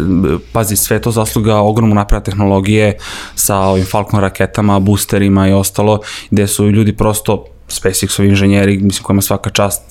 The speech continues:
kažem opet sa te strane, jako post-, e, poštuje Musk i ono što je uradio, napravio revoluciju u toj priči, smanjio,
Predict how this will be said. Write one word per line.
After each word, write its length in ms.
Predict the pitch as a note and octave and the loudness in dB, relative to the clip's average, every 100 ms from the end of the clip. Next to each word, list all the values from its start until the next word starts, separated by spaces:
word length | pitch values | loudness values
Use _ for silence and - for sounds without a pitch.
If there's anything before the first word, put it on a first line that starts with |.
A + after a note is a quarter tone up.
| - | -12
kažem 260 | - G#2+ G#2+ | -4 0 0
opet 180 | G#2 G#2+ | 0 -2
sa 100 | G#2+ | -2
te 160 | C3 | -4
strane, 300 | A#2+ A2 G2 | -2 -2 0
jako 220 | F#2+ - | -2 -2
post-, 420 | - G2 G2 - - | -2 -2 -2 -6 -2
e, 260 | G#2 G2 F#2+ | 0 0 0
poštuje 320 | G2 - G2 | -2 0 0
Musk 280 | G2 - G2 | 0 0 0
i 20 | |
ono 140 | G2 | 0
što 160 | G2+ G2+ | 0 0
je 40 | |
uradio, 340 | F#2+ G2 A2 G#2 - - - | 0 2 2 0 -4 -8 -4
napravio 380 | G2 A2 G#2 | 0 2 2
revoluciju 460 | G#2 G2 G#2 G#2 G2+ | 2 4 2 2 0
u 40 | |
toj 160 | F#2+ F#2+ | 0 -2
priči, 380 | - F#2 - E2 | 0 -2 -2 -6
smanjio, 600 | - G2+ G2+ G#2 G2+ G2 | -2 0 2 2 2 0